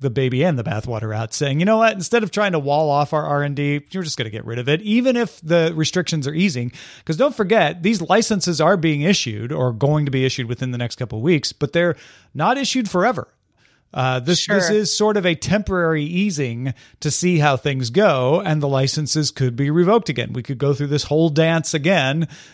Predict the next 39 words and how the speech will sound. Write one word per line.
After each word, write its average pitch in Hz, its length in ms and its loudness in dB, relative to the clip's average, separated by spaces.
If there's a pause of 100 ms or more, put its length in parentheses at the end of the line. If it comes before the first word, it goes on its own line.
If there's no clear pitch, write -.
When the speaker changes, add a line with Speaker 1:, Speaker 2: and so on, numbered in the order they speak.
Speaker 2:
Yeah. 131 340 2
Speaker 1:
uh, 131 40 0
in 147 140 0
a 147 60 0
few 151 160 -2
months. - 420 -6 (1800)
Speaker 2:
Thanks 320 180 -2
to 370 60 2
everybody 320 340 2
who 320 80 2
participates 294 640 0
in 277 140 0
our 262 160 2
subreddit. 262 760 0
Huawei 214 540 0
stories 208 560 0
show 226 240 0
up 190 180 -2
there 196 140 0
regularly, 190 640 0
as 190 160 -2
well 185 200 0
as 185 240 -2
others. 208 380 0
You 247 100 -2
can 240 140 0
submit 220 340 -2
your 202 200 -2
own 302 200 0
stories 294 420 0
that 151 100 0
you 202 100 -2
think 220 300 -2 (180)
might 180 220 -2
be 202 80 -4
good 247 200 -2
for 208 120 -2
the 180 80 0
show 302 440 2